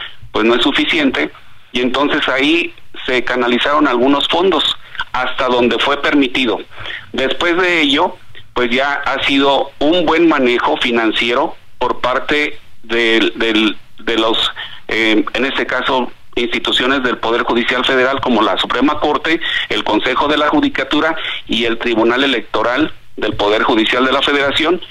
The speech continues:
buen, buen manejo financiero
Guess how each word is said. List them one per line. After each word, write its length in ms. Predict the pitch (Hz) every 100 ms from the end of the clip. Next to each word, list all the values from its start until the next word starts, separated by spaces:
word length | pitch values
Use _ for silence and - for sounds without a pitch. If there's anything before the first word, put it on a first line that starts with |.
| - - - -
buen, 420 | - 117 147 180 190
buen 440 | - 143 160 160
manejo 360 | 156 135 143 170
financiero 720 | - 165 156 - 143 170 185